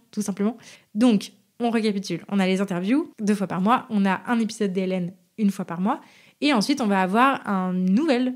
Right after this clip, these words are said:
série d'épisodes qui, ça va s'appeler La Ressourcerie. La Ressourcerie, ça sera des mini-épisodes, donc là, on sera vraiment sur du format cinq dix minutes, dans lesquels je vais revenir, euh, sur un livre ou une ressource que j'ai envie de mettre en lumière.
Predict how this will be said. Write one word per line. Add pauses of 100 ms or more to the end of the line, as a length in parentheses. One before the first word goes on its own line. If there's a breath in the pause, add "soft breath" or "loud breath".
série
d'épisodes
qui,
ça
va
s'appeler
La
Ressourcerie. (520 loud breath)
La
Ressourcerie,
ça
sera
des
mini-épisodes,
donc
là,
on
sera
vraiment
sur
du
format
cinq
dix
minutes, (340 soft breath)
dans
lesquels
je
vais
revenir, (100)
euh,
sur
un
livre
ou
une
ressource
que
j'ai
envie
de
mettre
en
lumière.